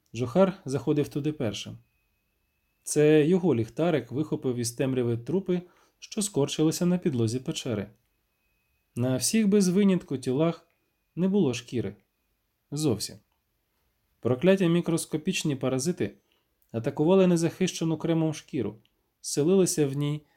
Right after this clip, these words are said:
і розмножувалися. Для людини цей процес супроводжувався не-, нав'язливою сверблячкою, але не більше. Та через три доби паразити переходили на новий етап розвитку.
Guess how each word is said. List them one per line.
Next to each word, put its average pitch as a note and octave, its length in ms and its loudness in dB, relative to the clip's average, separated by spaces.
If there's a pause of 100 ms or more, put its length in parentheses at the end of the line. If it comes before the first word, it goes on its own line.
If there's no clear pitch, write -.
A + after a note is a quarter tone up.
(200)
і A#2 220 0
розмножувалися. B2 840 -4 (840)
Для B2 180 2
людини A#3 320 4
цей A#3 200 2
процес G#3+ 440 0
супроводжувався F#3 840 2
не-, E3+ 360 2
нав'язливою D#3+ 720 2
сверблячкою, D#3 840 -2 (400)
але A2+ 260 0
не D3 100 -2
більше. B2+ 400 -4 (840)
Та A#2 100 -2
через D#3 280 2
три A3 180 2
доби F#3 400 4 (180)
паразити A#2+ 420 -2
переходили D3+ 720 2 (300)
на A#2+ 180 0
новий D#3+ 540 0
етап A#2 380 -6 (180)
розвитку. G#2+ 580 -6